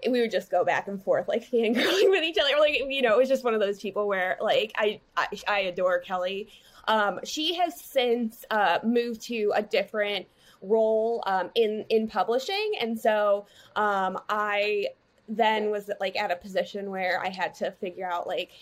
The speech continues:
who, um, to work with and, like, uh, you know, who, or who I was going to be represented by and everything.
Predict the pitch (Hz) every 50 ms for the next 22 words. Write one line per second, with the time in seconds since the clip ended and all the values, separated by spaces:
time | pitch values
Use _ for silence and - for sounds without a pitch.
0 | - - 208 190 185 180 180 180 185 180 175 180 185 - _ - 190 185 175 165
1 | 165 180 185 202 196 - _ - - 233 220 196 185 - - 202 175 190 185 185
2 | 185 185 156 185 190 _ _ - - - - - - - - - - - 226 220
3 | 220 233 254 214 190 214 220 247 226 196 - 233 226 190 226 254 214 202 196 208
4 | 196 190 170 - 208 185 175 196 196 208 190 190 175 - 160 - 190 196 214 294
5 | 320 330 320 285 311 285 277 269 262 269 262 240 254 254 233 240 262 233 233 233
6 | 233